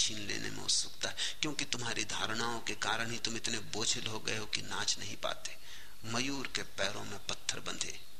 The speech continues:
गले में शास्त्र बंधे, पंडित पुरोहित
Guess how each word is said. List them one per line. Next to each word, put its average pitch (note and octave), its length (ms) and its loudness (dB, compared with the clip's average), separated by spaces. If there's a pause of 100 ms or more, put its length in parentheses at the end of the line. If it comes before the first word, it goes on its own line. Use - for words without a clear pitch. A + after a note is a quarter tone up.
(460)
गले A2 300 2
में A#2 160 0
शास्त्र - 480 4
बंधे, G#2 500 0 (760)
पंडित B2 340 2
पुरोहित A2+ 400 0